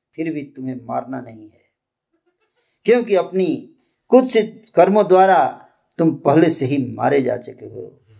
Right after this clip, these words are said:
अतः मरे हुए को मारने से क्या लाभ है। महामना भगवान नंदी के इतना कहते ही देवताओं की दुंदुभियां बज उठी।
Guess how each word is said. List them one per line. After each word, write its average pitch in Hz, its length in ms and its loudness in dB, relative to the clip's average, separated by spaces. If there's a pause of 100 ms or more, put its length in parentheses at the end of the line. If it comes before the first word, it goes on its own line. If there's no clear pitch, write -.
(140)
अतः 131 300 6
मरे 196 260 8
हुए 175 240 4
को 156 220 -2
मारने 165 400 -2
से 139 140 -14
क्या 160 300 -4
लाभ 131 340 -2
है। 107 140 -20 (2750)
महामना 170 480 2
भगवान 147 460 -4
नंदी 139 260 -8
के 131 120 -10
इतना 127 240 -8
कहते 123 340 -12
ही 123 100 -6
देवताओं 120 480 -4
की 127 100 -14
दुंदुभियां 117 540 0
बज 120 160 0
उठी। 113 400 -14